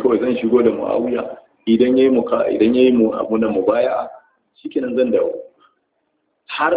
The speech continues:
ya fito bakin iyaka zai bar Madina, Al-Hassan yana bin sa yana cewa, "Kar ka fita, in ka fita ina tsoron ba za ka dawo." To, da ya je, a, da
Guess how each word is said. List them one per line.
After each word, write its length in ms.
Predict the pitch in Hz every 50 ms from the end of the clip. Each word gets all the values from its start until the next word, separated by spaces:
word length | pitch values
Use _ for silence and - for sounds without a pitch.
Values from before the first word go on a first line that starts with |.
| 180 180
ya 200 | 180 185 175 -
fito 440 | 180 170 - - 165 170 165 160 -
bakin 520 | - 120 113 110 - - - 139 139 - -
iyaka 340 | 156 147 131 - - 117 113
zai 100 | 120 123
bar 120 | 113 113 117
Madina, 380 | 117 107 101 98 101 95 90 82 _ _ _ _ _ -
Al-Hassan 400 | - 90 - - - - 113 113
yana 180 | 107 104 101 95
bin 120 | 98 95 95
sa 40 | - 95
yana 120 | 87 82 -
cewa, 180 | - - - - - -
"Kar 180 | - 143 135 - -
ka 80 | - 113
fita, 340 | - - - - - - - - - _ _ _ _ _ _ _ _ _ _ _ -
in 100 | - 110
ka 140 | - 131 123 117
fita 480 | - - - 110 104 110 107 107 107 -
ina 180 | - 113 110 104 101 - - -
tsoron 400 | - 101 95 92 95 104 107 110
ba 100 | 98 92
za 120 | 90 82
ka 120 | - - -
dawo." 280 | - - - 73 - - _ _ _ - - _ _ _ _ _ _ _ _ _ _ _ _ _ _ _ _ _ _ _ -
To, 120 | 90 - - - _ _ _ _ -
da 60 | 113 117
ya 100 | 139 151
je, 200 | 147 151 165 165 165 - - - - - _ _ _ _ _ _ _ _ _ _ _ _ _ _ _ _ _
a, 120 | - 110 117 120 120 113 110 110 113 110 107 101 - - - - - - _ _ _ _ _ _ _ _ _ _ _ _ _ _ _ _ _ _ _ _ _ _ _ _ _
da 60 | -